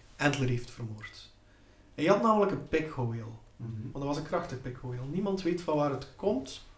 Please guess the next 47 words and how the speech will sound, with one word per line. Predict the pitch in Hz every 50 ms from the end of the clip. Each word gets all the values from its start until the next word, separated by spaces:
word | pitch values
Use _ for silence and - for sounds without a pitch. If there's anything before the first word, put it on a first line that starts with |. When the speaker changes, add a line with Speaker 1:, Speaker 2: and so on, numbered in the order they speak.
| - -
Speaker 1:
Wel, | 156 160
het | 160 165
is | 165 -
te | 170 175
zeggen, | 196 196 196 202 190 170
niemand | - 196 196 196 190 -
weet | 190 190 190 -
wie | 185 180
er | 175
het | 165 165 -
gemaakt | - 151 151 165 160 - - -
heeft. | 120 - - -
Ze | - 160
weten | 175 170 165
wel | 180 202 233 220
hoe | 196
het | 190 190 185
hier | 185 175 160
geraakt | 139 139 139 156 175 202 202 - -
is. | 233 - - - - - - - - - -
Het | - -
is | 160
hier | 160 165 151
geraakt | 160 151 160 180 - -
door | - 151 147 139
de | 147 139 143
eerste | 151 151 160 160 - - 165 156 -
ork. | 131 120 113 - - - - - - - - - - - - - - - - - - - - - - - - - - - - - - - - - -
Speaker 2:
Mhm. | 113 110 104 - 101 110 139 - - - - - - -
Speaker 1:
Hm? | 123 127 - - - - - - - - - - - - - - - -
Het | 196 - -
lijkt | 190 196 190 -
totaal | 180 - - 185 214 233
niet | 226 226
op | 214 196 -
een | 190 -
gewone | 139 127 135 160 180 214 208
pikgo-, | - 220 214 - - - 185 -
eh, | 156 160 151 143 135
gewoon | 131 143 170 190 185
pikhouweel. | 196 190 196 185 180 180 180 175
Het | 175 -
is | 160 160 - - - - -
zeer | 151 147 139
sierlijk | - - - 123 120 - - -
en | 117 113 -
zo. | -